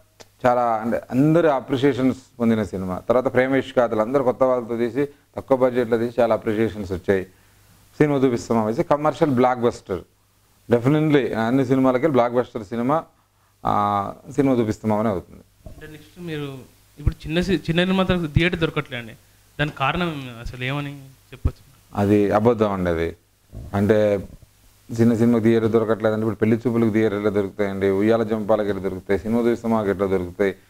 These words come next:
Speaker 1: బిచ్చగాడికి ఎట్లా దొరుకుతాయి? మంచి సినిమాకి థియేటర్లు ఎప్పుడూ ఉన్నాయండి.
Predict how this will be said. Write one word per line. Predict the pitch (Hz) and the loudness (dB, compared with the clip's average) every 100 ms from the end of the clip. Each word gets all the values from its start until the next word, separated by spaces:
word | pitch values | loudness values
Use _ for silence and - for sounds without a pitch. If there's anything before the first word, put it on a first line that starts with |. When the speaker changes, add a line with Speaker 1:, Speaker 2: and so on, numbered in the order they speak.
| _ _ 101 | _ _ 0
Speaker 1:
బిచ్చగాడికి | 107 135 131 131 107 | 2 4 2 2 0
ఎట్లా | 104 | 0
దొరుకుతాయి? | 104 101 90 - 98 95 - _ _ _ _ _ _ _ _ _ _ - | 2 0 -2 0 0 0 -4 _ _ _ _ _ _ _ _ _ _ -2
మంచి | 104 123 123 165 | 2 2 4 2
సినిమాకి | 139 135 127 123 147 | 4 2 2 2 2
థియేటర్లు | 127 123 123 123 135 | 2 2 2 2 2
ఎప్పుడూ | 104 131 135 | 0 2 0
ఉన్నాయండి. | 110 107 101 87 85 | 0 -2 -4 -6 -8